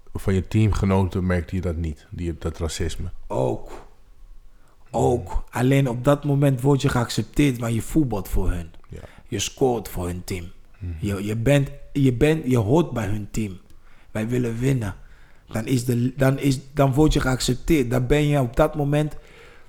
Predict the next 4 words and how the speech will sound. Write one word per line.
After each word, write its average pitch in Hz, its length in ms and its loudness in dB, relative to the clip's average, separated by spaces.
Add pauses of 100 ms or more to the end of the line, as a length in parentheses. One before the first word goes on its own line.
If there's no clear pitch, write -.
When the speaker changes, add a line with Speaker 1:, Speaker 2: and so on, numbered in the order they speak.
(960)
Speaker 2:
leuk, 135 800 4
omdat 127 380 2
je 135 80 -2
scoort. 147 680 2